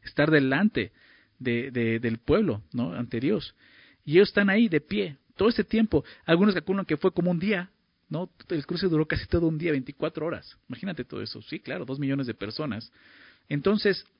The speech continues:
eh, el, los sacerdotes están ahí, firmes, ¿no? Cumpliendo su llamado.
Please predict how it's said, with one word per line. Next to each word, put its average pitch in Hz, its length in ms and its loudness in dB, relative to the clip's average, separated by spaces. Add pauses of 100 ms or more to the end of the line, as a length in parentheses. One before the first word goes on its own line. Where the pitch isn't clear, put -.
(1200)
eh, 147 300 0
el, 156 80 -2
los 160 160 -4
sacerdotes 190 260 -6
están 190 260 -2
ahí, 135 380 -2
firmes, 165 640 -4 (100)
¿no? 135 140 -6
Cumpliendo 139 380 -6
su 143 120 -4
llamado. 127 440 -2